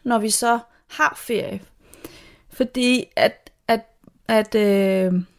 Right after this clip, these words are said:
barnet ikke skal gå, og, og, eller min søn skal ikke gå og huske på de her ting og bruge energi på det. Det kan bruge energi på at være med ude og opleve i stedet for. Og så er der også den fordel ved at lave sådan et skema,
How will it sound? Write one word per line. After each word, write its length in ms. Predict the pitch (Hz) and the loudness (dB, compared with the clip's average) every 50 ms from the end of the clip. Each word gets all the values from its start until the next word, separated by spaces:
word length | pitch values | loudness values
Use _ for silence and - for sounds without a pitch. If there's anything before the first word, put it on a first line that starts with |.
| _ _ _ _ - | _ _ _ _ -2
barnet 320 | - 214 - - 240 247 | 0 0 0 0 0 -2
ikke 140 | 240 233 226 | -2 -2 -2
skal 160 | - - 277 | -6 -10 -6
gå, 200 | - 254 233 233 | 0 2 4 4
og, 260 | 226 - - 240 226 - | 4 4 2 2 2 2
og, 420 | - 220 208 202 196 202 - - | 2 0 0 0 -2 -4 -6 -6
eller 120 | 196 190 | -6 -4
min 120 | 196 190 185 | -4 -4 -4
søn 260 | 180 - 233 247 262 | -2 0 2 2 2
skal 200 | - - - 254 | 0 0 0 0
ikke 140 | 240 262 262 | 0 -2 -2
gå 280 | - - 233 226 220 | 0 2 4 4 4
og 220 | 220 - - 233 202 | 4 4 2 0 2
huske 360 | - 247 247 240 - - 277 | 2 0 0 0 -2 -4 -4
på 120 | - - | -2 0
de 160 | 226 220 247 247 | 2 2 2 4
her 180 | 254 240 233 | 4 2 0
ting 360 | - - - 262 254 240 - | 0 0 0 2 2 2 0
og 60 | 233 214 | -4 -4
bruge 220 | - 226 226 220 | 0 0 2 2
energi 340 | 208 208 208 - 262 240 - - | 0 0 -2 -4 -4 -4 -4 -2
på 80 | 247 | -2
det. 280 | 233 - 226 226 233 226 - - - - - - - - - _ _ - - | 0 4 4 4 4 2 -2 -18 -20 -20 -20 -20 -20 -20 -20 _ _ -6 -4
Det 100 | 233 - | -2 -2
kan 80 | 240 | -2
bruge 200 | 226 226 233 226 | 0 2 4 4
energi 340 | 220 220 220 - 247 247 233 - | 4 2 0 -2 -4 -4 -2 2
på 200 | - 233 226 214 | 4 4 6 6
at 100 | - 220 | 6 4
være 140 | 214 208 202 | 4 4 4
med 300 | 202 208 214 220 233 226 | 2 2 4 4 4 2
ude 260 | - 214 220 220 - | 2 2 2 2 4
og 100 | - 202 | 2 0
opleve 320 | 196 - 208 202 - - | 0 2 2 2 2 0
i 40 | - | -2
stedet 340 | - - - - - - - | -4 -4 -4 -2 -2 -2 -4
for. 200 | - - - - - - - _ _ _ _ _ _ _ - - - - - - - - - - - - - - - - - - - - - - - - - - - - - - - - - _ _ _ _ - | -4 -6 -8 -8 -10 -18 -20 _ _ _ _ _ _ _ -20 -20 -20 -20 -20 -20 -20 -20 -20 -20 -20 -20 -20 -20 -20 -20 -20 -20 -20 -20 -20 -20 -20 -20 -20 -20 -20 -20 -20 -20 -20 -20 -20 _ _ _ _ -8
Og 120 | - 226 | -6 -2
så 100 | - 262 | 0 2
er 60 | 262 | 2
der 80 | 262 254 | 2 4
også 240 | 226 208 254 247 - | 4 2 2 0 -2
den 180 | - 247 202 208 | -4 -4 -4 -6
fordel 540 | - - 262 269 294 294 277 254 208 208 214 | -6 -2 0 2 2 2 2 0 -2 -2 -4
ved 100 | 233 220 | -2 -2
at 140 | - 214 | -2 0
lave 360 | 214 214 202 208 226 285 330 302 | 0 2 2 4 4 2 2 2
sådan 160 | - 277 254 | 0 0 -2
et 120 | 233 - | -2 -4
skema, 460 | - - 214 202 202 202 220 247 254 | -4 -2 0 0 2 4 4 2 2